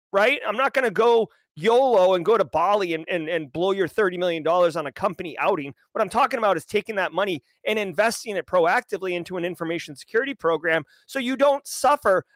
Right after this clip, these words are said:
an additional eighty million dollars worth of damage. Do you like that, executives? Yes or no? Here's my thing. I can do it with one million, thirty million, eighty million.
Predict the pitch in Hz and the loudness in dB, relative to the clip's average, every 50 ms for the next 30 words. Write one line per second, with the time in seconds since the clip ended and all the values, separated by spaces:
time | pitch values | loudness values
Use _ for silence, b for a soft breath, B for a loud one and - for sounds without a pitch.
0 | _ - 247 254 254 226 180 233 247 - - 240 226 220 - _ - 254 247 247 | _ 0 2 2 2 2 2 2 0 0 0 -2 -2 -2 -4 _ -6 -4 -2 -2
1 | 240 233 226 220 220 214 208 208 190 190 190 196 196 196 185 - 214 202 185 - | -2 -2 -2 -2 0 0 -2 -2 0 2 4 4 4 2 2 0 -2 -2 -2 -4
2 | 196 147 127 190 208 233 196 165 143 127 - - 180 202 214 220 226 226 214 190 | -8 -8 -4 -4 -2 -2 -2 -4 -6 -8 -10 -6 -4 -4 -2 -2 -4 -4 -2 0
3 | 185 202 220 214 _ - 262 254 262 254 214 185 208 247 233 - 285 285 277 190 | 0 0 0 0 _ -2 0 0 0 -2 -4 -4 -4 -4 -4 -6 -8 -8 -8 -6
4 | 156 208 233 208 - - 233 233 247 233 160 113 _ _ _ _ _ - 262 277 | -2 -2 -2 0 0 -2 -2 0 2 0 0 0 _ _ _ _ _ -4 -2 -2
5 | 214 233 262 269 233 - 185 147 117 - _ _ _ _ _ _ - - 202 226 | 0 0 0 0 2 0 -2 -2 -4 -10 _ _ _ _ _ _ -4 -2 -2 -2
6 | - 302 269 277 285 294 - 233 196 - - 165 165 214 247 262 285 302 294 294 | -2 -4 -4 -4 -2 -2 -2 -2 -4 -4 -2 -2 0 0 0 0 2 2 2 2
7 | 311 302 254 - _ _ _ - - 208 240 269 277 285 285 294 302 311 311 294 | 0 -2 -4 -8 _ _ _ -2 0 2 2 2 0 -2 -2 -2 -2 0 -4 -6
8 | 226 _ _ _ _ _ - 202 220 254 269 269 277 277 294 320 330 302 294 247 | -6 _ _ _ _ _ -8 -4 -4 -2 -2 -2 -2 -2 -2 -2 0 -2 -4 -6